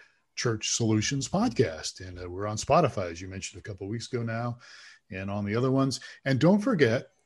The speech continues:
that, uh, we have a new product called my church daily dot com. Go to the website right now, my church daily dot com. Check it out. If you wanna make a free trial, if you have any questions, just hit us up, and we'll be happy to help you and explain it to you. So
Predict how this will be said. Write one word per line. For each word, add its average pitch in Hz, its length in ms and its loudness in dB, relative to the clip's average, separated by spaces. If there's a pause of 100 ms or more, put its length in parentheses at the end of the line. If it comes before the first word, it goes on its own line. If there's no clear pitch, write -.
(240)
that, 117 340 -2
uh, 113 320 0
we 113 200 2
have 117 220 2
a 110 60 0
new 127 140 4
product 127 400 2
called 107 280 -4
my 127 280 4
church 160 380 0
daily 127 600 2 (320)
dot 107 380 -2
com. 143 500 -2 (380)
Go 113 200 0
to 135 140 -2
the 147 80 6
website 127 580 4
right 107 280 -2
now, 110 240 -2
my 110 240 -2
church 113 340 -2
daily 110 300 -4
dot 104 260 -6
com. 107 240 -6
Check 123 240 0
it 135 80 2
out. 214 220 2
If - 60 -20
you 117 60 -4
wanna 120 140 0
make 131 160 -2
a 120 60 -4
free 139 240 -2
trial, 160 340 2
if 127 80 -4
you 117 80 4
have 113 120 -2
any 120 100 -2
questions, 156 560 -2 (440)
just 107 200 -2
hit 131 140 6
us 123 160 6
up, - 260 2
and 101 200 -2
we'll 104 100 0
be 104 140 -2
happy 104 300 -2
to 95 60 -4
help 104 280 -6
you 104 80 -4
and 98 100 -10
explain 95 340 -14
it 85 120 -18
to - 100 -14
you. - 160 -16
So 92 320 -12